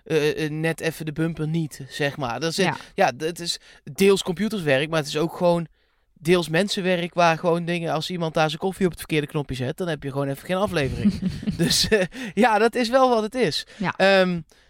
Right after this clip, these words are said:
Speaker 1: wat ik me nog wel ook daarbij moest bedenken is, het is wel weer een foutje, want, eh, de, de Tina-foto, eh, eh, toen de kandidaten bekend werden gemaakt, die kwam ook heel laat online. Daar stond nog een mol-logo in beeld. Ehm,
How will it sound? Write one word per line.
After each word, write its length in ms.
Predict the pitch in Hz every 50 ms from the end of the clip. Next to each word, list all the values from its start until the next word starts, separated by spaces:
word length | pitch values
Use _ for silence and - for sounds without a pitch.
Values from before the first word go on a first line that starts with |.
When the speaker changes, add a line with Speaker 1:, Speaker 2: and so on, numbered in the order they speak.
| _ _ _ _
Speaker 1:
wat 180 | - 196 226 233
ik 60 | 220
me 120 | 208 220
nog 220 | 214 208 208 196 185
wel 260 | 190 214 220 - -
ook 180 | - 214 202 -
daarbij 320 | 208 185 170 180 175 175
moest 180 | 180 170 151 -
bedenken 380 | 156 143 160 214 262 247 -
is, 160 | 226 214 - - - - _
het 120 | - 156 147
is 120 | 160 143
wel 280 | 143 165 208 220 214 170
weer 280 | 156 190 233 240 226
een 80 | 196 170
foutje, 420 | - - 185 170 160 - - -
want, 240 | - 127 127 127 - - _ _ _ _ _ _
eh, 120 | - 131 131 123 120 117 117 120 - -
de, 280 | - 135 131 82 123 139
de 120 | 135 151 -
Tina-foto, 920 | - 226 226 240 233 190 185 170 - 180 160 156 156 - 147 127 123 123 -
eh, 420 | - - 98 135 127 123 - -
eh, 40 | 127 127
toen 140 | - 165 151
de 80 | 143
kandidaten 480 | - 143 143 139 135 147 151 180 180 185
bekend 260 | 156 - - 156 147
werden 200 | 143 139 131 131
gemaakt, 360 | 120 135 131 123 117 110 117
die 100 | - 180
kwam 200 | - 214 196 180
ook 220 | 190 226 262 - - - - - - - _ _
heel 340 | - 320 339 330 302 269
laat 260 | 262 262 180 175 - -
online. 360 | 190 202 196 190 208 247 269
Daar 100 | 277 247
stond 180 | - - 196 180
nog 100 | 175 156
een 80 | 156
mol-logo 540 | 160 160 165 196 208 214 214 214 208 - 208
in 140 | 170 190 196
beeld. 320 | 185 190 202 233 294 - - - - - - - - _ _ _ _
Ehm, 480 | - 175 170 170 165 160 156 156 151